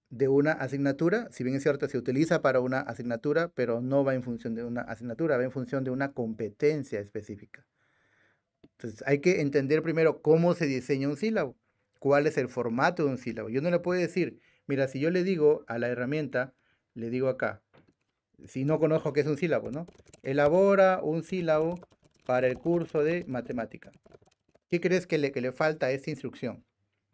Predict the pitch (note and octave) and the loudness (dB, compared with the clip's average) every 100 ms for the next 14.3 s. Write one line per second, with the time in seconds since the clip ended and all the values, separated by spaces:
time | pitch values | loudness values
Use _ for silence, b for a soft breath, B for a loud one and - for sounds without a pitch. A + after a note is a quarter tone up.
0 | _ _ _ _ _ _ B2+ B2 D#3+ E3 | _ _ _ _ _ _ -6 0 2 4
1 | C#3 D3+ - A2+ B2 A#2 G3 G3 - F3 | 2 0 -4 -8 -8 2 2 2 -2 -4
2 | A3 _ _ B2 - B2+ C3 D#3 C#3 A#2+ | -6 _ _ -6 -4 -4 -2 0 0 0
3 | A#2 B2+ B2 B2 D3+ D3+ D3+ _ _ _ | -4 -4 -2 2 2 2 -6 _ _ _
4 | _ _ _ _ _ _ _ A#2 A#2+ B2+ | _ _ _ _ _ _ _ -10 -6 -4
5 | C3+ B2+ B2 B2 B2 A#2 A2+ G#2+ G#2 G2+ | -2 -2 -4 -4 -2 -2 -2 -4 -6 -10
6 | - G#2+ - A2 - A2+ G#2 G#2 - - | -12 -12 -12 -14 -10 -10 -8 -10 -16 -20
7 | _ _ _ _ _ - _ _ - A2 | _ _ _ _ _ -20 _ _ -14 -10
8 | A2 A#2+ A2 A2+ G#2+ C3+ C#3 C3+ A#2 A2+ | -10 -8 -8 -8 -4 -2 0 0 -2 -4
9 | B2 A2+ A2+ A#2+ D#3+ D#3 D3 C3 B2 A2+ | -8 -8 -6 -4 -4 -4 -2 -2 -2 -4
10 | B2 B2+ C3 A2+ C3 D3+ C#3+ C#3+ C3 C3 | -6 -6 -4 -4 -2 -2 -4 -2 -2 -2
11 | C3 G#2+ A2+ A2 C3 D#3 C#3 B2+ B2 D3+ | -6 -10 -12 -6 2 4 4 0 0 0
12 | D3 C3 A#2+ C3 D#3 E3 C#3+ D3 F3 - | 0 -4 -2 2 2 2 0 0 -2 -4
13 | _ _ _ _ _ _ _ - - C#3 | _ _ _ _ _ _ _ -20 -6 -2
14 | D3+ D3+ - | -2 -4 -10